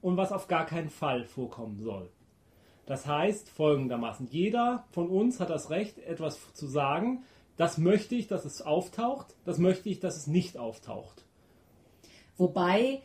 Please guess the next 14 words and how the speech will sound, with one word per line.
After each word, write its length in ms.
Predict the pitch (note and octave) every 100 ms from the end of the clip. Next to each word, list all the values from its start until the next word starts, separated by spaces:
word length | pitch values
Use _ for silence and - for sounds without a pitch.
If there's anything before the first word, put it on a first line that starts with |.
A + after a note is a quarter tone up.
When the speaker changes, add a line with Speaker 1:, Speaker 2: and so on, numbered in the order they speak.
| -
Speaker 2:
also 180 | - F3+
Sachen, 440 | G3+ F3+ F3+ C4+ B3+
die 120 | G3
festgelegt 580 | G3+ G#3 - A3+ G#3+ -
wurden, 180 | G3+ F3+
dass 140 | D#3+
sie 80 | E3
nicht 360 | F#3 D4+ - F3
auftauchen, 600 | F#3 B3 A3+ G#3+ A3 F#3
die 140 | F3
dürfen 320 | F#3+ F3+ D#3
tatsächlich 500 | C#3 C3 D3+ - C#3
nicht 240 | C3+ C3 C#3
auftauchen. 720 | - - E3 - - A#2+